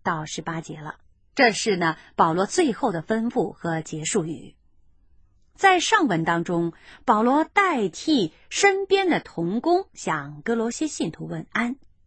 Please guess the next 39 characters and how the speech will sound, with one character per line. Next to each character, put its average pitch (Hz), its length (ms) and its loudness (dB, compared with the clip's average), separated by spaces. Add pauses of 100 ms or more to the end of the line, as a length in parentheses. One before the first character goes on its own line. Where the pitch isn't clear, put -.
(420)
现 381 240 2
在 359 220 4
呢， 175 120 2
则 170 180 -2
是 175 120 -4
他 185 220 -6
提 165 180 -8
出 185 220 -6
啊， 160 180 0 (380)
哥 392 140 4
罗 339 120 4
西 349 180 0
信 247 340 2
徒 165 260 -4
的 160 220 -4 (100)
一 - 80 -10
些 170 160 -6
的 151 100 -10
名 143 340 -10
字， - 360 -6
向 190 320 -4
他 165 160 -6
们 156 100 -6
问 165 220 -2
安， 226 260 -2 (260)
并 220 200 0
且 143 400 -6
提 175 240 -8
出 214 160 -4
教 269 400 -4
导 - 320 -10
和 170 100 -12
勉 151 320 -12
励。 - 200 -18 (2500)
四 403 160 2
章 381 160 4
十 277 180 -4
五 233 180 0
节 151 440 -10